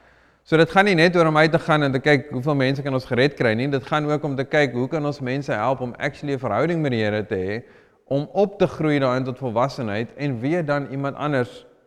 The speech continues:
te kan help. So is die doel van die kerk om jou van die mense daar buite te beskerm, of is die doel van die kerk om toegerus te word sodat jy by die mense daar buite kan uitkom?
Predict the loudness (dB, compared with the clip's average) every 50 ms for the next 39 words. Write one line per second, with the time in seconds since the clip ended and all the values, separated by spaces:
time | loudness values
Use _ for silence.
0 | _ -4 -2 -2 0 0 0 0 -2 -2 -6 -10 -16 -20 _ _ _ _ _ _
1 | _ _ _ _ _ _ _ _ _ _ _ _ _ -4 2 4 4 4 4 2
2 | 2 2 2 4 4 2 4 6 6 8 10 10 8 8 6 0 -6 -14 -20 -20
3 | -20 -20 -20 -20 _ -12 -6 -2 0 2 2 2 2 4 6 6 8 10 8 8
4 | 6 4 -2 -8 -16 -20 -20 -20 -20 _ _ _ _ _ _ _ _ _ -2 0
5 | 2 4 6 6 6 6 6 4 2 0 0 0 2 2 2 2 2 0 0 2
6 | 2 4 4 6 6 4 4 2 0 -2 -2 -2 -2 -4 -2 2 4 6 6 6
7 | 4 0 -4 -8 -10 -14 -18 _ _ _ _ _ _ _ _ _ -4 -2 2 2
8 | 2 2 2 2 4 4 6 8 8 8 6 4 0 -2 -2 0 0 0 0 0
9 | 2 4 6 6 6 6 4 0 -2 2 2 2 4 4 4 2 2 2 0 0
10 | 2 4 4 4 4 2 0 -2 0 2 4 4 4 4 2 2 2 2 2 2
11 | 2 0 0 0 -2 -2 -2 0 0 2 2 2 2 2 0 -2 -2 -2 -4 -4
12 | -4 -6 -6 -4 -4 -4 -6